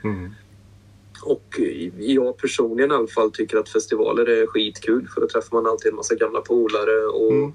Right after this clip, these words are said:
Speaker 2: ja, det där. Det, det, jag tycker det är jäkligt roligt.
Speaker 1: Mm.
Speaker 2: Så jag försöker liksom bara se det som,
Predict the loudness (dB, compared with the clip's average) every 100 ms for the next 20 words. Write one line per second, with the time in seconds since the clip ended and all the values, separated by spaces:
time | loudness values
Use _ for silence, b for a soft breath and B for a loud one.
0 | -8 -2 -2 -4 -20 -20 -2 -2 -2 -8
1 | -2 2 2 2 0 0 0 -6 -8 -8
2 | 0 0 0 0 2 2 2 -2 0 2
3 | 2 2 -2 -20 B B -10 -4 0 2
4 | 2 0 2 2 2 0 2 0 2 2
5 | 2 0 -2 -6 -20 -20 -20 -20 -20 -20
6 | -20 -18 -14 -2 2 2 2 2 -2 -8
7 | -20 -10 -6 -6 -8